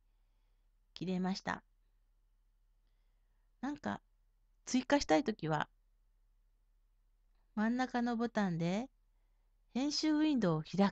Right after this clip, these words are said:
くをやりましょう。すると、編集ができます。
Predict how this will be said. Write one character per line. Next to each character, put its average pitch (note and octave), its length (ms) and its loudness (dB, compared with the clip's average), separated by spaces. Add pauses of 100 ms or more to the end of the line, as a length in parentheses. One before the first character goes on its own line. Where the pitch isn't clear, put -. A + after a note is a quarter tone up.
く - 180 -12 (1300)
を B3 140 0
や F3+ 100 -2
り F3+ 100 -2
ま F#3 140 -2
し - 100 -8
ょ F3 260 -4 (1200)
う。 A3 60 -4
す - 20 -4
る A3+ 120 -4
と、 A#3 320 0 (1400)
編 B3+ 180 0
集 B3 220 -4
が A#3+ 100 4
で G3 120 2
き - 120 -6
ま F3 200 2
す。 - 140 -16